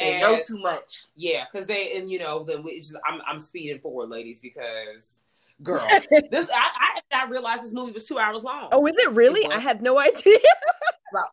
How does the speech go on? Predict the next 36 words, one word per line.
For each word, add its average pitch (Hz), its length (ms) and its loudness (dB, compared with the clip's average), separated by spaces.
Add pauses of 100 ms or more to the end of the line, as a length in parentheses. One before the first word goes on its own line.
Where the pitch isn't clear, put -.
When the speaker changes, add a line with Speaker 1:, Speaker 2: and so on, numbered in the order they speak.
(140)
Speaker 1:
about, 190 260 2
it's 214 120 -4
almost 226 320 -4
two 254 100 -8
hours 220 260 -4
long. 214 140 -8
Speaker 2:
Jazz 359 340 -2
told 320 200 -6
me 320 100 -10
today. 339 340 -6
I 320 100 -4
said, 339 180 -12
"Girl, 320 160 -8
what 370 100 -14
the 359 60 -18
fuck 339 200 -10
is 311 80 -14
you 220 60 -10
Speaker 1:
Because, 247 140 -6
Speaker 2:
talking 214 160 0
about?" 131 200 -6 (100)
Speaker 1:
okay, 151 300 -20
so - 160 -18
I 175 100 -8
watched 170 420 -12
it, 175 200 -14
uh, 147 220 -6
while 147 180 -4
I 147 40 -6
was 151 120 -20
doing 156 360 -18
something. 175 360 -16 (200)
Not - 160 -18
gonna 262 140 -2
say 196 120 -8
what, 165 220 -8